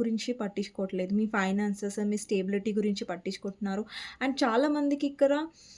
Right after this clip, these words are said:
ఫైనాన్షియల్ లైఫ్లో కూడా గ్రోత్ వస్తున్నట్టుగా కనిపిస్తుంది. లేదంటే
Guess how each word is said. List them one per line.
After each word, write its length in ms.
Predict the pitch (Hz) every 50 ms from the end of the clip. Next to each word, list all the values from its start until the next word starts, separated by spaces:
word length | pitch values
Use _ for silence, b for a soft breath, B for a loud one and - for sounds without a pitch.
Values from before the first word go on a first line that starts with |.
| B B B - 262
ఫైనాన్షియల్ 520 | 220 208 208 226 247 254 247 - 285 277 262 226 190
లైఫ్లో 320 | 185 196 202 - 240 262 247 254
కూడా 140 | 247 254 247 214
గ్రోత్ 240 | 202 208 202 202 - 214
వస్తున్నట్టుగా 460 | 208 - - 220 214 202 202 - 226 220
కనిపిస్తుంది. 640 | 220 196 190 190 202 202 202 - 214 208 202 202 208 208 208 214
లేదంటే 320 | 202 202 196 190 185 208